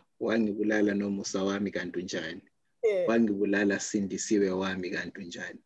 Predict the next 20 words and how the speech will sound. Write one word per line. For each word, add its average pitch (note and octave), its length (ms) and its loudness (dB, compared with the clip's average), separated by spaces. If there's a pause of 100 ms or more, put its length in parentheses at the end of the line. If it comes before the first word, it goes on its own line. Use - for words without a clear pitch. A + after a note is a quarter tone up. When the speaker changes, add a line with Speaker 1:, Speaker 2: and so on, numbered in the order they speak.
(140)
Speaker 1:
And C3 140 8
uSindisiwe B2 460 6
is G2 60 0
the F#2+ 80 -4
one G2 160 -2
he G2 100 -8
was F2 160 -10
living G#2+ 340 -4
with, - 100 -14 (140)
and G2+ 120 -6
she - 120 0
was F#2+ 120 -2
the F#2 100 -6
one G#2 240 0
who F#2+ 80 -4
was F#2+ 160 -4
doing F#2 280 -8
the F#2 80 -16
most. F2+ 380 -12 (340)
Speaker 2:
Mm. F#3+ 280 -8